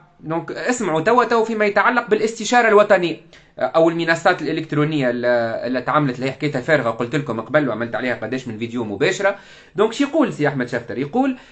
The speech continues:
"الاستشارة الوطنية هي حلقة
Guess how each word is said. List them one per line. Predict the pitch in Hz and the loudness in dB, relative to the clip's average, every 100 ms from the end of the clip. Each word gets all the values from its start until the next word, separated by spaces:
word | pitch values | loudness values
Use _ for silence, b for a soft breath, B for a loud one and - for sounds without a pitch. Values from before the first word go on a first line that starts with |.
| B | B
"الاستشارة | 208 220 254 - 254 233 180 | 0 2 0 0 2 4 4
الوطنية | 156 151 147 143 220 226 | 4 2 2 0 0 0
هي | 220 190 160 | 2 2 2
حلقة | - 247 151 170 208 | 2 2 2 2 0